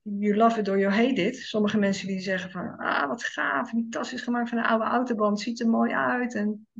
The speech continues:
helemaal top." En andere mensen zeggen van, "Nou, pff, gaat niet met een tas van een autoband lopen, wat stom." Dus ja, dus, maar het is altijd heel leuk om al die, die reacties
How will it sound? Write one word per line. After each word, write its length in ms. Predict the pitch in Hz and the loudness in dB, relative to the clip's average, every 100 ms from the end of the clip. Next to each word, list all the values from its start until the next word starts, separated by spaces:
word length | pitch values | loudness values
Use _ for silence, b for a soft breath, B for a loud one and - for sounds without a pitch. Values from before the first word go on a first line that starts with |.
| - | -6
helemaal 240 | 220 214 | -2 0
top." 340 | 214 277 285 | 0 0 0
En 100 | - | 0
andere 240 | 202 277 214 | 4 4 4
mensen 280 | 185 180 185 | 2 0 -2
zeggen 280 | 185 180 190 | -2 -2 -2
van, 260 | 190 196 B B B - | -4 -4 B B B -2
"Nou, 280 | 165 165 175 | 2 2 0
pff, 320 | 175 - - _ | -4 -10 -12 _
gaat 200 | - 135 | -12 -10
niet 120 | 170 175 | -4 -2
met 140 | 170 | 0
een 120 | 180 | 0
tas 220 | 202 190 | 2 0
van 80 | - | 0
een 60 | 160 | 0
autoband 460 | 214 214 185 165 | 2 2 0 0
lopen, 480 | 156 147 - - 156 | 0 -2 -4 -10 -6
wat 180 | 185 185 | -4 -4
stom." 320 | - 156 190 - B B B | -4 -4 -4 -6 B B B
Dus 240 | 190 185 | -2 -2
ja, 420 | 233 208 175 - - B B B | 0 2 2 0 -10 B B B
dus, 440 | - 202 - - - _ - - | -4 -4 -4 -8 -14 _ -20 4
maar 160 | 240 | 8
het 100 | 240 | 8
is 80 | 262 | 8
altijd 220 | 254 247 | 6 6
heel 160 | 240 254 | 6 8
leuk 180 | 240 233 | 8 8
om 60 | 220 | 6
al 160 | 226 | 4
die, 240 | 226 214 196 | 4 2 0
die 360 | 208 208 202 | -2 -2 -4
reacties 600 | 190 214 233 - 208 - | -2 0 -2 -6 -12 -16